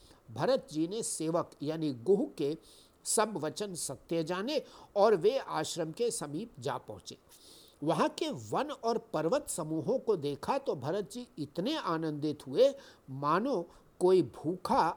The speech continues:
अच्छा अन्न, यानी भोजन, पा गया हो। जैसे ईत की भय से दुखी हुई और तीनों, यानी आध्यात्मिक, आधिदैविक और आधिभौतिक तापों तथा क्रूर ग्रहों और महामारियों से पीड़ित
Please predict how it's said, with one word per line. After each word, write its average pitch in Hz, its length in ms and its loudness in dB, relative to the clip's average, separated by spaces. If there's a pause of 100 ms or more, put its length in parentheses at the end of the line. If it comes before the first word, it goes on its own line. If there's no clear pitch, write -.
अच्छा 214 440 -2
अन्न, 175 440 -2 (100)
यानी 165 260 -2
भोजन, 151 440 0
पा 131 220 -4
गया 123 220 -8
हो। 120 200 -16 (560)
जैसे 240 500 2 (140)
ईत 302 480 0
की 285 180 -4
भय 160 380 4
से - 320 -4
दुखी 160 400 -2
हुई 127 320 -4 (280)
और 180 360 2
तीनों, 202 320 0 (180)
यानी 156 240 -2
आध्यात्मिक, 156 840 0
आधिदैविक 147 880 -2
और 170 300 -2
आधिभौतिक 147 800 -2
तापों 156 500 2 (480)
तथा 180 240 4
क्रूर 240 560 -2
ग्रहों 160 500 -2
और 185 300 2
महामारियों 165 760 0
से 170 220 -4
पीड़ित 156 420 -2